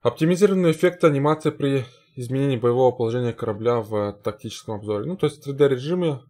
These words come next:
корабль там как-то поворачиваться, разворачиваться будет более, более приятно, может быть. Второй скрин-, второе, вторая часть, да, получается, скриншот, вторая часть исправления. Это оптимизированное описание сюжета некоторых заданий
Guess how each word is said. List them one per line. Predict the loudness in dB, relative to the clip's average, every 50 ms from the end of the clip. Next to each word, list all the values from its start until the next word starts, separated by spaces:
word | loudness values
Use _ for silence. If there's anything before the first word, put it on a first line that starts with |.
| _ _ _ _ _ _ _ -4
корабль | 0 2 2 2 0 -2
там | -12 -12 -10
как-то | -10 -12 -12 -12 -16
поворачиваться, | -12 -6 0 2 4 4 4 2 0 -2 -4 -4 -4 -4
разворачиваться | -4 -4 -4 -2 -2 -2 -2 -2 -4 -8 -10 -10 -12 -12
будет | -10 -10 -10 -8
более, | -8 -8 -8 -8 -8 -8 -12 -16 -20 -20 -20 _ _ _ _ _ _ _ _ -20 _ -20 -20
более | -20 -14 -10 -8 -8 -8 -8 -8 -10 -12 -14 -14 -12
приятно, | -10 -8 -6 -6 -6 -8 -10 -16
может | -18 -18 -18 -20
быть. | -20 -20 _ _ _ _ _ _ _ _ _ _ _ _ _ _ _ _ _ _ _ -2
Второй | 2 4 4 4
скрин-, | 2 -2 -4 -4 -4
второе, | -6 -10 -20 -14 -4 -2 0 2 2 2 2 0
вторая | -2 0 2 2 2
часть, | 2 2 0 0 0 0
да, | -2 -2
получается, | -2 -2 -6 -8 -6 -6 -8 -8 -10 -16
скриншот, | -18 -14 -14 -14 -10 -6 -6 -6 -4
вторая | -2 0 0 0
часть | -2 -2 -4 -4 -4 -6 -14 -20
исправления. | -16 -6 -4 -4 -2 -2 -2 -4 -4 -4 -6
Это | -6 -6 -6 -6 -6 -4
оптимизированное | -6 -8 -10 -6 -6 -4 0 2 2 2 0 -4
описание | -4 -4 -4 -2 -2 -4
сюжета | -4 -2 -2 -2 0 0 -2
некоторых | -2 -2 -6 -6 -6 -6 -6
заданий | -6 -2 -2 -2 -2 -2 -6